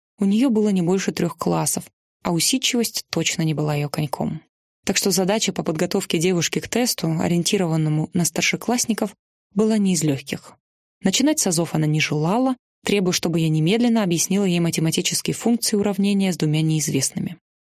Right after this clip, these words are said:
Со временем мы смогли освоить, что такое треугольник, но до победы было еще очень далеко. Тяга к знаниям, несмотря на все недостатки моей подопечной, приносила свои плоды,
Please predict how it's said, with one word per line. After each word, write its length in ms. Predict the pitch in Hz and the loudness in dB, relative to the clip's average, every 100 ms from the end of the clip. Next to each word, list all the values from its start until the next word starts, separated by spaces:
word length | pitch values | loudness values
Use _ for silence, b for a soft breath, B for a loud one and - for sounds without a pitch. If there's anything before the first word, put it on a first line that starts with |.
| _ _ _ _ _ - | _ _ _ _ _ -4
Со 180 | - 170 | 0 2
временем 440 | 202 277 247 233 _ - | 2 4 2 0 _ -2
мы 100 | 277 | 0
смогли 300 | 285 247 220 | 2 2 2
освоить, 300 | 208 220 233 | 2 2 0
что 140 | - | 0
такое 240 | 226 226 240 | -2 0 0
треугольник, 680 | 262 247 170 156 156 160 - _ _ - | 2 2 2 2 2 -2 -8 _ _ -4
но 100 | 196 | 0
до 80 | 185 | 0
победы 380 | 175 165 254 262 | 0 2 2 2
было 260 | 233 226 - | 2 0 -2
еще 320 | 170 160 - | -2 0 0
очень 380 | 151 160 - 160 | 0 0 -2 -2
далеко. 420 | 156 151 - - _ _ _ _ | -4 -4 -4 -6 _ _ _ _
Тяга 280 | - 180 160 | -4 -2 -2
к 40 | |
знаниям, 500 | 156 180 240 202 170 | 0 0 2 2 2
несмотря 380 | 165 - 180 185 | 0 0 -2 0
на 80 | 175 | 0
все 160 | - 180 | 0 0
недостатки 640 | 170 170 - 180 - 170 | 0 0 -2 -4 -2 0
моей 160 | 170 | 0
подопечной, 600 | 170 170 185 262 - 240 - _ - | 0 -2 0 0 0 -2 -4 _ -4
приносила 440 | 214 220 - 277 | 0 2 2 0
свои 260 | 220 202 196 | 0 0 -2
плоды, 480 | 196 190 151 139 | -2 -2 0 -4